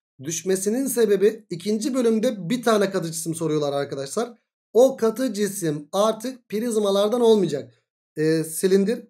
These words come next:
koni ve küreden herhangi biri ya da herhangi ikisi ya da herhangi üçü. Üç konu birden bir soru içerisinde de olabilir arkadaşlar.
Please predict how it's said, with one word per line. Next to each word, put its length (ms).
koni 440
ve 240
küreden 520
herhangi 460
biri 120
ya 180
da 100
herhangi 320
ikisi 220
ya 100
da 80
herhangi 320
üçü. 400
Üç 180
konu 220
birden 340
bir 40
soru 240
içerisinde 440
de 40
olabilir 640
arkadaşlar. 640